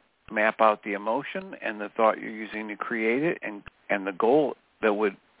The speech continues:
make it all go away, and do another worksheet. Make sense?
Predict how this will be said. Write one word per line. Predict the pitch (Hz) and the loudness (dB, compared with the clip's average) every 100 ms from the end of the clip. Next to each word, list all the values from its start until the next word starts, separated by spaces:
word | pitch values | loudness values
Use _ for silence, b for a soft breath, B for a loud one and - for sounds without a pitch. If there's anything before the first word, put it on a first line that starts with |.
| _ _ _ _ _ - _ | _ _ _ _ _ -20 _
make | 110 107 | 0 2
it | 113 | 6
all | 107 104 | 6 4
go | 120 | 6
away, | 110 104 113 156 | 6 8 6 4
and | - 110 101 | 2 -4 -4
do | 104 | -4
another | 110 113 131 | 0 0 2
worksheet. | 156 190 - - - _ _ _ _ - - _ _ _ _ _ _ _ _ _ _ _ _ _ _ _ _ _ - | 2 0 -2 -6 -10 _ _ _ _ -20 -20 _ _ _ _ _ _ _ _ _ _ _ _ _ _ _ _ _ -10
Make | 95 - | -6 2
sense? | 127 175 | 4 2